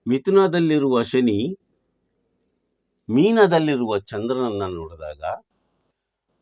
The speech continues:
ಆತ ಯಾವುದೇ ಕೆಲಸವನ್ನ ಮಾಡ್ಲಿ ಅದರಲ್ಲಿ ನಷ್ಟವನ್ನ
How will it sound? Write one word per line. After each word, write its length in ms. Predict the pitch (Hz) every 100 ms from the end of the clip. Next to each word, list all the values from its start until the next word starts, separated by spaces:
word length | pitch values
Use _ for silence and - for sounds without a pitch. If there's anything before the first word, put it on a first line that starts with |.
| -
ಆತ 240 | 156 196 160 139
ಯಾವುದೇ 540 | 117 117 180 190 196
ಕೆಲಸವನ್ನ 640 | 190 156 143 - 123 113 104
ಮಾಡ್ಲಿ 400 | 95 90 82 98
ಅದರಲ್ಲಿ 420 | 131 104 95 90
ನಷ್ಟವನ್ನ 680 | 87 98 - - 131 101 92